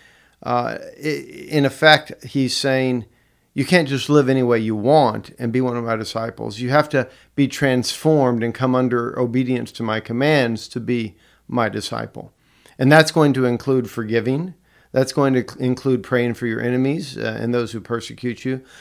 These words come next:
That's going to, to include, uh, dealing with lust in the heart and the, the variety of things that are listed in chapter five, and, and viewing the world differently. "Blessed are the poor in spirit.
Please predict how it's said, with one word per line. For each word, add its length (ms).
That's 220
going 480
to, 280
to 180
include, 600
uh, 200
dealing 460
with 220
lust 580
in 160
the 100
heart 460
and 340
the, 140
the 140
variety 360
of 100
things 240
that 100
are 100
listed 360
in 100
chapter 320
five, 360
and, 160
and 260
viewing 360
the 80
world 260
differently. 420
"Blessed 340
are 60
the 80
poor 220
in 80
spirit. 460